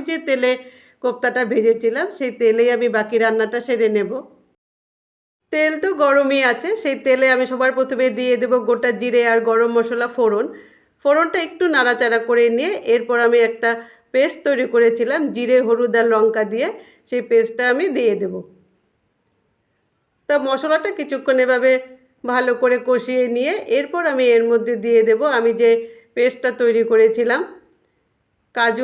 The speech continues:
আর চার মগজ দিয়ে, সেই পেস্টটা আমি এখন এর মধ্যে দিয়ে দেব। কাজু আর চার মগজের পেস্ট দিয়ে কিন্তু এভাবে কন্টিনিউ নাড়িয়ে যেতে হবে, তা না হলে কিন্তু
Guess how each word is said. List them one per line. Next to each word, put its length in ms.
আর 140
চার 140
মগজ 280
দিয়ে, 140
সেই 200
পেস্টটা 400
আমি 100
এখন 160
এর 140
মধ্যে 200
দিয়ে 240
দেব। 120
কাজু 380
আর 160
চার 140
মগজের 360
পেস্ট 260
দিয়ে 200
কিন্তু 300
এভাবে 260
কন্টিনিউ 440
নাড়িয়ে 380
যেতে 280
হবে, 160
তা 100
না 140
হলে 160
কিন্তু 180